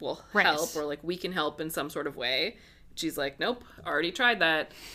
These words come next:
Speaker 1: He said no. We broke up."
Speaker 2: Yep. Caleb actually is the worst.
Speaker 1: Yeah.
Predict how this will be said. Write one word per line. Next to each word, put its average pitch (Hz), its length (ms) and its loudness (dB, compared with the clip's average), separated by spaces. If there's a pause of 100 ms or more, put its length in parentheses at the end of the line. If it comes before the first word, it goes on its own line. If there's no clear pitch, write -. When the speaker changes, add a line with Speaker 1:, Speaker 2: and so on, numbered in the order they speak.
(200)
Speaker 1:
He 160 120 -2
said 196 240 2
no. 160 340 4
We 151 200 0
broke 170 260 2
up." 151 420 4
Speaker 2:
Yep. 175 320 -4 (840)
Caleb 233 340 10
actually 185 380 8
is 196 160 4
the 135 80 -4
worst. - 500 -4
Speaker 1:
Yeah. - 280 -4